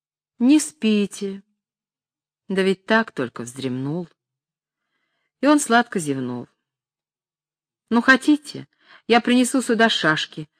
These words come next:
и мы будем играть". "Ты разве умеешь?"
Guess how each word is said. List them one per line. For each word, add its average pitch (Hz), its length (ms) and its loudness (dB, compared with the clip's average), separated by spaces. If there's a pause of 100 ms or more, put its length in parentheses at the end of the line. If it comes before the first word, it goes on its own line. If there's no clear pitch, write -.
(180)
и 233 100 -2
мы 302 120 6
будем 214 320 -2
играть". 139 540 -8 (1400)
"Ты 185 140 0
разве 165 340 0
умеешь?" 170 680 -4